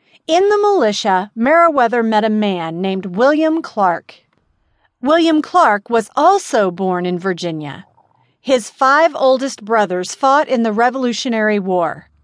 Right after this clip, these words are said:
William was too young to fight, but he also wanted to be a soldier. Clark spent a lot of time on the frontier. He met Native Americans from many tribes.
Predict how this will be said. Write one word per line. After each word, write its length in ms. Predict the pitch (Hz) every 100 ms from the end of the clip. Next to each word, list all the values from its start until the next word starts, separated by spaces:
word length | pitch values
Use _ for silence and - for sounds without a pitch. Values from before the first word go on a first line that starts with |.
| _ _ _
William 440 | 240 349 339 240
was 180 | 202 196
too 200 | - 247
young 360 | 214 220 202 190
to 120 | 196
fight, 420 | - - - - - _ _
but 360 | 208 269 185 -
he 260 | - 285
also 500 | - 330 381 - 214
wanted 520 | 185 220 196 226 226
to 100 | 277
be 160 | 269 196
a 80 | 196
soldier. 580 | - 302 302 220 156 - _ _ _ _ _
Clark 360 | - 320 349 -
spent 420 | - 240 220 233 -
a 120 | 233
lot 300 | 233 277 339
of 100 | 208
time 380 | - 190 180 185
on 160 | 196
the 60 | 190
frontier. 840 | - 254 254 - 240 208 175 - _ _ _ _ _
He 200 | - 285
met 280 | 262 262 233
Native 440 | 226 247 339 349
Americans 720 | 381 311 233 220 214 220 214
from 360 | - 214 190 196
many 360 | 220 240 247 247
tribes. 800 | - 214 175 165 147 - -